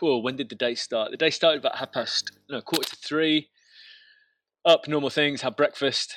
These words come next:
and then head down. Sam drove me down into, uh, the place where the race finishes, called Los Llanos, which is, um, about a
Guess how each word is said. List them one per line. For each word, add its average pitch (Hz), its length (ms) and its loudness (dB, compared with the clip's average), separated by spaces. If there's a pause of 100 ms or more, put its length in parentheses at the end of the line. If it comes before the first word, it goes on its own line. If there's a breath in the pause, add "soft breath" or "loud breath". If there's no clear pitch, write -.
(120)
and 123 160 -4
then 120 160 -2
head 127 240 -4
down. 127 300 2
Sam 131 260 -2
drove 117 240 0
me 117 80 -4
down 113 260 0
into, 107 580 -8
uh, 101 500 -4 (100)
the 104 80 -12
place - 320 -8
where 107 80 -6
the 104 80 -6
race 107 180 -4
finishes, 113 320 -10
called 104 220 -12
Los 98 160 -12
Llanos, 110 540 -10
which - 220 -14
is, - 320 -10
um, 95 560 -10
about 120 380 0
a 107 100 -6